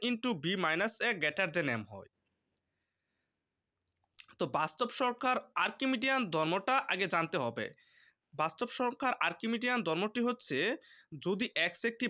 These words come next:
বাস্তব সংখ্যা এবং y যে কোনো বাস্তব সংখ্যা হয়, তাহলে একটি ধনাত্মক পূর্ণ সংখ্যা n বিদ্যমান থাকবে, যেখানে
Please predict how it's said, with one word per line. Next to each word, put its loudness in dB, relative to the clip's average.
বাস্তব -2
সংখ্যা 0
এবং 2
y 2
যে 2
কোনো 2
বাস্তব 0
সংখ্যা 0
হয়, 2
তাহলে 0
একটি -4
ধনাত্মক -2
পূর্ণ 0
সংখ্যা 0
n 2
বিদ্যমান 2
থাকবে, -4
যেখানে 0